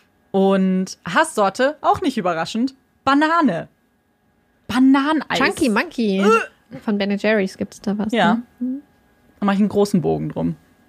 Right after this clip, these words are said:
Speaker 2: Hm.
Speaker 1: Auch eine Frage, bei der ich sehr gespannt bin, übrigens, was ihr alle da draußen antwortet. Wir posten ja die Fragen dann auch nochmal bei Instagram.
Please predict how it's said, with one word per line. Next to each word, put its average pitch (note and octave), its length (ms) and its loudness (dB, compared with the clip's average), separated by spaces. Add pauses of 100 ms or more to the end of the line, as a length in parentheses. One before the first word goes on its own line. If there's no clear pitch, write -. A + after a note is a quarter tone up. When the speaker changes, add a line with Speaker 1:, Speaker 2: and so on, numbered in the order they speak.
(140)
Speaker 2:
Hm. G3 500 -4 (100)
Speaker 1:
Auch G#3+ 120 2
eine B3+ 120 2
Frage, F#3 520 0 (840)
bei F3+ 100 4
der F#3+ 100 2
ich F#3 100 -4
sehr G3+ 180 2
gespannt G#3 320 0
bin, F#3+ 320 -2
übrigens, F3 400 -2
was E3+ 160 -4
ihr A3 300 0
alle - 340 -6 (120)
da - 100 -8
draußen - 400 -4
antwortet. - 720 -2
Wir E3 80 2
posten F3+ 380 0
ja E3 80 -2
die D#3+ 80 -2
Fragen D#3+ 340 0
dann D3 160 -4
auch D3 180 -4
nochmal D3+ 240 -2
bei - 120 -8
Instagram. F3 600 -4